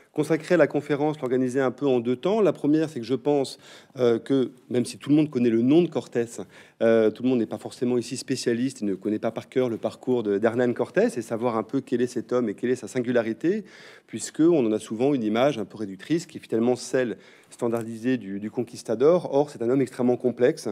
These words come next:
euh, même pour son temps, même pour son époque et même pour les gens autour, avec qui il, il vit. Et puis, dans un deuxième temps, nous, euh,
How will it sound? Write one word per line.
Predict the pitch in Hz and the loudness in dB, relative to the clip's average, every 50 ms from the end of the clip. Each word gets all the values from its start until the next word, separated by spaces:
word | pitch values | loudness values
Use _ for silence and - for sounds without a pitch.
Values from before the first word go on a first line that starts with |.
| 95 - - - - _ _ | -10 -10 -18 -20 -20 _ _
euh, | 110 113 | -4 0
même | 120 127 147 165 165 147 | 2 4 4 4 4 0
pour | - 123 - | -2 -8 -8
son | - - 117 | -6 -6 -6
temps, | 110 - - 139 156 156 | -4 0 0 2 2 2
même | 135 123 139 156 165 160 | 2 4 4 4 4 2
pour | 151 127 117 | -2 -6 -6
son | - 117 110 | -4 -2 -2
époque | 107 95 - 131 147 165 165 - | -2 -2 0 0 0 0 0 -2
et | 117 | -2
même | 113 117 139 151 156 151 | 0 2 2 2 0 -2
pour | 151 - 110 | -4 -6 -4
les | 107 107 | -4 -4
gens | 104 120 131 147 156 147 | -2 -2 0 2 2 0
autour, | 139 - - 117 117 110 | 0 -2 -6 -6 -4 -4
avec | 110 110 107 - | -2 -4 -6 -8
qui | - - 151 156 | -12 -8 -6 -4
il, | 139 120 107 104 - | -2 0 0 -2 -2
il | 104 123 120 | -4 -6 -6
vit. | 113 98 98 90 - - _ _ _ _ | -6 -8 -10 -14 -16 -20 _ _ _ _
Et | 117 | -8
puis, | 104 - - 151 175 | -8 -8 -8 -6 -2
dans | 160 143 113 | 0 0 0
un | 117 110 | 2 0
deuxième | 127 127 131 123 120 | 2 2 2 2 0
temps, | 117 - 143 170 185 190 - - - - _ _ - | 2 0 -2 -2 -2 -6 -12 -20 -20 -20 _ _ -4
nous, | 117 120 123 123 113 107 104 | -2 0 2 2 2 2 2
euh, | 107 101 101 98 98 98 98 104 - 110 - - - 50 50 50 - | 2 2 2 0 -2 -4 -4 -6 -8 -8 -8 -10 -12 -12 -12 -14 -12